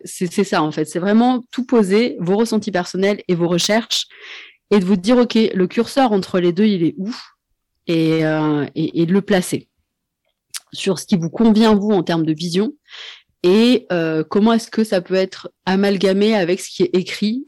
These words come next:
et comment est-ce que vous pouvez, euh, du coup, construire une pratique autour de ces deux choses, quoi. Euh, si vous êtes trop dans l'U P G, euh, malheureusement, ce qui peut se passer, c'est que, euh, du coup, il y a tout ce qui va être de l'ordre, ben,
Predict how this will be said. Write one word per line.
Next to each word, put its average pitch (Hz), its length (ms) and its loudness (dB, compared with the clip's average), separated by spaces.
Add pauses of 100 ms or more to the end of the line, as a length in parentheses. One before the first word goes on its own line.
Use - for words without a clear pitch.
et 175 100 -6
comment 202 280 -2
est-ce 214 120 -2
que 208 100 -2
vous 175 140 0
pouvez, 190 400 0
euh, 175 40 2
du 165 140 -6
coup, 208 100 -10
construire 214 400 0
une 190 80 2
pratique 190 360 -6
autour 175 180 -2
de 160 80 0
ces 175 160 -2
deux 170 100 2
choses, 147 280 -8
quoi. 143 180 -14 (680)
Euh, 165 120 0
si - 160 0
vous 254 180 4
êtes 190 140 4
trop 254 320 0
dans 190 120 2
l'U 180 120 2
P 175 160 -2
G, 233 340 0 (140)
euh, 147 440 -2 (140)
malheureusement, 190 840 2
ce - 80 -12
qui - 120 -12
peut 185 100 -8
se 175 80 -6
passer, 175 260 -2
c'est - 220 -4
que, 190 460 0
euh, 147 320 -2
du 160 180 -8
coup, - 140 -2
il 190 80 0
y 180 40 0
a 170 100 0
tout 180 120 -14
ce - 60 -12
qui - 140 -12
va 180 80 0
être 175 100 -2
de 170 100 -2
l'ordre, 175 360 -2
ben, 147 300 -4